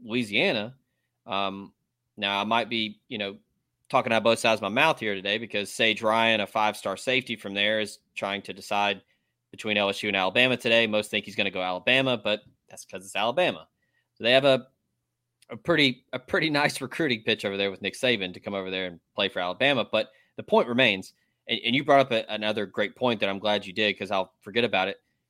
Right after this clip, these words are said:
States like Mississippi, where you have two Power Five programs in it, I mean, that just essentially cuts the state in half, to where you're fighting for these players that, like you said,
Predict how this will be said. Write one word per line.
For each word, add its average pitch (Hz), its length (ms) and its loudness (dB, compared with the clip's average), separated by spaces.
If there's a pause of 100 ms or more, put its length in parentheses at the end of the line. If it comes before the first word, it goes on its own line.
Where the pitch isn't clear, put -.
(500)
States 165 440 4
like 143 200 6
Mississippi, 127 600 -4
where 117 160 -2
you 107 160 -4
have 101 340 -2
two 123 420 0
Power 110 360 4
Five 110 420 2
programs 107 540 0
in 104 100 0
it, 143 180 -2 (720)
I 123 60 -4
mean, 127 100 6
that 156 140 4
just - 240 -2
essentially 135 320 -4
cuts 120 260 -4
the 107 80 -12
state 117 320 0
in 95 60 -10
half, 113 500 -2 (300)
to - 120 -16
where 107 160 0
you're 104 200 -6
fighting 120 560 2
for 120 280 -2
these 101 200 -6
players 139 580 -2 (400)
that, 104 240 4 (500)
like 104 140 -2
you 104 80 -8
said, 110 320 0